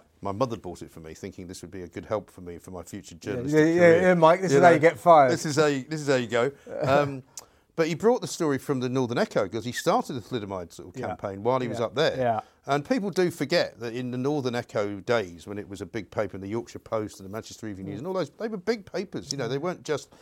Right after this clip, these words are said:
Speaker 1: sort of, you know,
Speaker 2: Yeah.
Speaker 1: regional sheets,
Speaker 2: Yeah,
Speaker 1: which,
Speaker 2: yeah.
Speaker 1: which nobody
Speaker 2: Oh, no,
Speaker 1: gave,
Speaker 2: they were,
Speaker 1: gave
Speaker 2: yeah.
Speaker 1: a toss about. I mean, they were big operations.
Speaker 2: All
Speaker 1: And,
Speaker 2: credit
Speaker 1: uh,
Speaker 2: to him, yeah.
Speaker 1: and all credit to him for coming down from the north
Speaker 2: But
Speaker 1: of
Speaker 2: what else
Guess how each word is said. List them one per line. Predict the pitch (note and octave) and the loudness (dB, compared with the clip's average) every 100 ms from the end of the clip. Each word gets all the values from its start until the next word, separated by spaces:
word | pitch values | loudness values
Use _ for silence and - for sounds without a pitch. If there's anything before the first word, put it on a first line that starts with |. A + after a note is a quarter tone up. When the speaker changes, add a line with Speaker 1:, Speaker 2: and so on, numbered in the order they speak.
| _ | _
Speaker 1:
sort | - B2 | -8 -6
of, | B2 | -4
you | C3 | -4
know, | A2+ | -4
Speaker 2:
Yeah. | |
Speaker 1:
regional | G#2+ C3 A#2 A#2 A2 G2+ _ _ _ | -2 -4 -4 -8 -8 -10 _ _ _
sheets, | - A3 A3 - - - - | -8 -4 -4 -6 -14 -10 -6
Speaker 2:
Yeah, | |
Speaker 1:
which, | G3 - A3+ | -6 -4 -2
Speaker 2:
yeah. | A3 | -2
Speaker 1:
which | D3+ | 2
nobody | C3 A3 | 6 6
Speaker 2:
Oh, | |
no, | A3 | 8
Speaker 1:
gave, | G3 | 8
Speaker 2:
they | F#3+ | 8
were, | F#3+ D#3+ | 8 8
Speaker 1:
gave | C#3 C#3 | 8 4
Speaker 2:
yeah. | B2+ | 2
Speaker 1:
a | |
toss | - D3 - | 0 -2 -2
about. | G#2 G#2 | -4 -2
I | |
mean, | C#3+ | -2
they | E3+ F3 | 0 -2
were | |
big | E3 G#3 G3 D3 - _ _ - | -2 0 0 -2 -20 _ _ -4
operations. | - C#3 C3+ C3+ - D#2 F2 | -2 2 0 0 -8 -12 -2
Speaker 2:
All | G#3 | -2
Speaker 1:
And, | A#3 | 0
Speaker 2:
credit | F#3+ D3 | -2 0
Speaker 1:
uh, | B2 A#2+ | 0 0
Speaker 2:
to | |
him, | G2+ C3 | -4 -8
yeah. | C#3 | -2
Speaker 1:
and | C#3+ | 0
all | G3+ | 0
credit | G#3 G#3 C3 | 0 -2 -2
to | G2 | -4
him | A#2+ | -8
for | A#2+ A#2 | -6 -4
coming | D3 C3 A#2 | -2 -2 0
down | C#3 C3+ | 0 0
from | B2 | -4
the | A#2 | -6
north | A#2+ C3+ | -2 0
Speaker 2:
But | G3+ | 8
Speaker 1:
of | |
Speaker 2:
what | A#3 | 10
else | A#3+ | 10